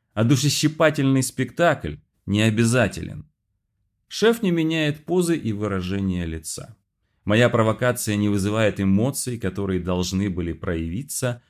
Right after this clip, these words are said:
будь в его великолепной игре хотя бы толика правды. Взгляд старика всё так же печален. Печален и пытлив. Невозможное для искреннего человека сочетание. Иван Сергеевич снова лезет рукой в ящик и бросает на стол фотографию.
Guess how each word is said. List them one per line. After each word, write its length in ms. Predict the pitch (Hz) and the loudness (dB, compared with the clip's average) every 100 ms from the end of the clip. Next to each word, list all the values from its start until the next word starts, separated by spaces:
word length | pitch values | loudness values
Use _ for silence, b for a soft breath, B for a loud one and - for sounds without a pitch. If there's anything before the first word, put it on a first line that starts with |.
| b | b
будь 280 | b 110 190 | b -2 0
в 40 | 147 | 0
его 240 | 135 151 | 2 2
великолепной 680 | 131 123 123 127 135 117 113 | 0 -2 -2 -4 -2 -2 0
игре 200 | 110 156 | 0 -2
хотя 280 | 156 104 98 | -4 -4 -4
бы 100 | 95 | -4
толика 460 | - 92 82 82 | -4 -4 -4 -8
правды. 560 | 78 85 80 - - - _ _ _ _ - | -10 -10 -10 -14 -20 -20 _ _ _ _ -10
Взгляд 420 | 95 98 156 196 | -4 0 2 2
старика 440 | - 147 135 - 156 | 0 -2 -2 -2 -4
всё 220 | 151 107 | -4 -6
так 240 | - 98 | -4 -4
же 140 | 87 85 | -4 -8
печален. 640 | - 78 - - - 98 _ _ _ _ | -10 -12 -10 -10 -14 -18 _ _ _ _
Печален 600 | - - 101 98 101 98 - _ | -14 -6 -2 0 -2 -6 -12 _
и 80 | 104 | -8
пытлив. 480 | - 92 - 87 - _ _ _ _ - | -6 -6 -8 -16 -18 _ _ _ _ 0
Невозможное 800 | 113 123 147 175 180 101 82 78 | 4 4 4 4 2 2 -2 -4
для 160 | 78 | -4
искреннего 640 | 92 95 - 82 80 78 80 | -4 -4 -6 -6 -6 -6 -8
человека 540 | - 87 101 71 - | -8 -6 -4 -6 -14
сочетание. 680 | - - 98 - 78 - - _ _ _ _ _ _ _ _ | -18 -12 -12 -10 -10 -12 -18 _ _ _ _ _ _ _ _
Иван 340 | 107 120 226 233 | 0 4 4 4
Сергеевич 720 | 214 180 160 185 170 147 - | 2 2 2 2 2 0 -2
снова 320 | 151 156 131 | -2 0 0
лезет 360 | 127 127 110 104 | 0 0 -2 -4
рукой 280 | 98 101 90 | -4 -2 -2
в 40 | |
ящик 520 | 98 135 151 - 131 | 0 -2 -2 -6 -6
и 40 | 92 | -4
бросает 600 | 87 82 - 101 104 104 | -4 -6 -4 -4 -4 -6
на 140 | 85 | -8
стол 340 | - - 80 | -8 -8 -8
фотографию. 760 | 76 - - 80 82 73 _ _ | -8 -10 -8 -8 -8 -10 _ _